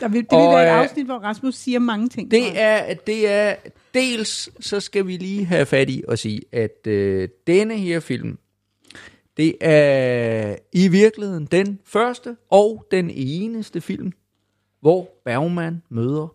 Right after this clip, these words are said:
Speaker 2: Bergman.
Speaker 1: Ah.
Speaker 2: Fordi Ingmar Bergman har instrueret, men en af skuespillerne er Ingrid Bergman. Og Ingrid Bergman, hun var jo, måden det kom i stand på, det var, at, øh,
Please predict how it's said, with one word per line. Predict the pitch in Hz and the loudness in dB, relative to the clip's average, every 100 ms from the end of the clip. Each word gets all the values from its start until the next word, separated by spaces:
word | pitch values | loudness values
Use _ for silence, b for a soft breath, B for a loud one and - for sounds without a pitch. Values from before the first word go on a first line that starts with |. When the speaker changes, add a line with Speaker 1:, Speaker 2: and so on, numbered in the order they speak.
| - | -4
Speaker 2:
Bergman. | 170 196 196 151 - _ _ _ _ b b b | -2 -2 -4 -8 -16 _ _ _ _ b b b
Speaker 1:
Ah. | 185 196 | -8 0
Speaker 2:
Fordi | 170 160 143 | 2 2 2
Ingmar | 175 160 151 127 113 | 4 4 4 0 0
Bergman | - 175 226 233 185 156 | 2 2 2 -8 -12 -10
har | 139 | -8
instrueret, | 120 117 - 170 208 208 185 | -6 -6 -2 -2 -2 -4 -4
men | 139 | -4
en | - 160 240 | -4 -6 -6
af | 160 | -8
skuespillerne | - 175 196 196 196 180 156 156 - | -6 -6 -6 -8 -8 -6 -6 -8 -6
er | 123 135 156 _ - | -4 -4 -6 _ -2
Ingrid | 220 240 214 180 120 | 0 2 2 0 0
Bergman. | 95 87 92 92 131 - _ _ _ _ _ _ _ _ _ _ | -2 -4 -6 -8 -12 -20 _ _ _ _ _ _ _ _ _ _
Og | 175 175 | 2 4
Ingrid | 202 202 190 185 - | 0 -2 -4 -4 -2
Bergman, | 180 233 262 247 214 - | -2 -2 -4 -8 -10 -10
hun | - - 202 220 202 | -8 -2 0 0 2
var | 175 185 | 2 2
jo, | 220 214 190 _ | 0 -2 -6 _
måden | 160 170 190 247 247 | 4 8 8 6 0
det | 220 220 | -6 -6
kom | 226 180 | -4 -2
i | 135 | -2
stand | - 196 202 | -2 -2 -2
på, | 196 175 | -4 -2
det | 156 180 | 2 4
var, | 165 170 180 - | 4 2 0 0
at, | 160 143 139 - | 2 2 0 -2
øh, | 139 131 | 0 2